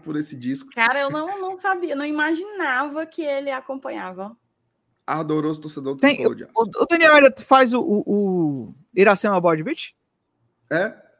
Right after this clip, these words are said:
Speaker 3: O bloco,
Speaker 1: Tá
Speaker 3: né?
Speaker 1: no Iracema Body Beat junto com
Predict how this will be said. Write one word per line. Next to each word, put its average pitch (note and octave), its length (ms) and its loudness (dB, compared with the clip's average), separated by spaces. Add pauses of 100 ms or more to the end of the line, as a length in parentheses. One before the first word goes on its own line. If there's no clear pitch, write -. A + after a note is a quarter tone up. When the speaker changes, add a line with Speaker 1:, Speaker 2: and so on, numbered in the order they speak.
(340)
Speaker 3:
O D#3+ 100 -12
bloco, E3 480 4
Speaker 1:
Tá A#2+ 100 -4
Speaker 3:
né? B2 80 -6
Speaker 1:
no C#3 60 -8
Iracema D3+ 680 -6 (720)
Body C#3 280 0
Beat C3 180 -2
junto A#2 260 -12
com - 160 -12